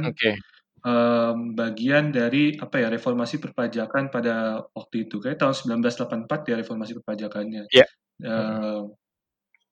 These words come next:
Speaker 2: yang tujuannya itu buat, eh, mencetak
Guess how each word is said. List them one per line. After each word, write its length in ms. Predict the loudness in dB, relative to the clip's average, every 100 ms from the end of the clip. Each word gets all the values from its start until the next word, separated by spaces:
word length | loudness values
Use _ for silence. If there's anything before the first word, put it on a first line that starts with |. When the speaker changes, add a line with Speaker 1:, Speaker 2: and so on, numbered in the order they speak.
| _ _ _
Speaker 2:
yang 160 | 2 4
tujuannya 520 | 0 4 4 4 2
itu 120 | 0
buat, 320 | -2 4 4 2 -6 _ _ _ _ _ _ -6
eh, 60 |
mencetak 720 | -4 -4 -6 -2 2 2 0